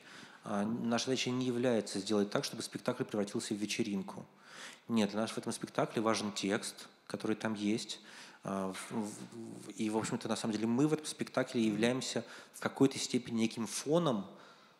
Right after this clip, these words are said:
для этого текста, который там, да, и для той истории, которая в этом спектакле есть, а, в тексте, да. А, вот, э, если бы мы хотели бы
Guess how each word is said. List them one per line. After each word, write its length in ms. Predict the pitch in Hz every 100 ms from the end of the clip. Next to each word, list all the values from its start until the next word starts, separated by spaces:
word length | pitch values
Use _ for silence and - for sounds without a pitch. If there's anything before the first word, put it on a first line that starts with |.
| -
для 420 | 107 104 117 113 120
этого 260 | 113 110
текста, 480 | 117 - - - -
который 340 | - 101 95 95
там, 380 | - 95 92 - - _ _ _ -
да, 200 | 101 127 -
и 40 |
для 120 | 101 101
той 380 | - - 113
истории, 420 | 117 - 139 151 120
которая 320 | 107 110 104
в 40 |
этом 120 | 104
спектакле 460 | - - - - 110
есть, 440 | 101 92 - - - - - - - - -
а, 320 | 98 92 - -
в 140 | -
тексте, 460 | - 101 - - 101 - - -
да. 220 | 107 127 - - - - - -
А, 920 | 98 95 92 92 92 92 95 - - 117 -
вот, 440 | 101 98 92 - - 107
э, 400 | 95 92 92 101
если 320 | 95 110 -
бы 100 | 107
мы 100 | 117
хотели 480 | - 104 - 147 185
бы 340 | 135 107 98